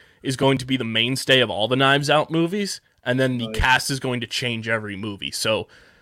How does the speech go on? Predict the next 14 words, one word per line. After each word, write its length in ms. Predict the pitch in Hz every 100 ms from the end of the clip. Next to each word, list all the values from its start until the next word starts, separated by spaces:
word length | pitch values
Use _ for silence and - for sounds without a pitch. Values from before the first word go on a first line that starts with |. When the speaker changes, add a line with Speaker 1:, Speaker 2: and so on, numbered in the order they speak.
| _
Speaker 1:
let 160 | - 170
me 100 | 156
read 220 | 147 139
off 240 | 135 123 -
the 80 |
season, 500 | 123 - 131 120 117
the 380 | 127 123 117 104 -
Knives 320 | 117 120 120
Out 180 | 110 -
two 160 | - 104
cast 400 | 107 95 95 -
for 260 | - 78
you. 200 | 82 101 - - - _ -
Um, 560 | - 101 82 67 73